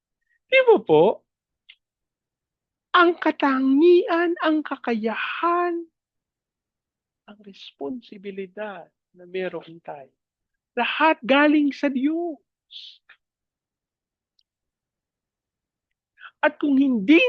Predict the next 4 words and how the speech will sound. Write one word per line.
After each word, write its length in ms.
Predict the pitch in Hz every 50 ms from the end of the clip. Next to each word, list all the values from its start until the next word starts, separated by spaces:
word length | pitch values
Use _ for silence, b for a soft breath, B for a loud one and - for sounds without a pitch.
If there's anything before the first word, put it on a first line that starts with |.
| 427
natin 480 | 330 302 277 262 - - 247 233 226 226
ito 160 | 220 - 208
ipagpapasalamat, 1300 | 202 196 190 - 180 175 165 - 175 156 147 - - 135 - - 131 123 113 107 95 - _ _ - - - _ _ _ _ _ _ _ _ _ _ _ _ _ _ _ _ _ _ -
aba, 320 | - 320 220 139 131 -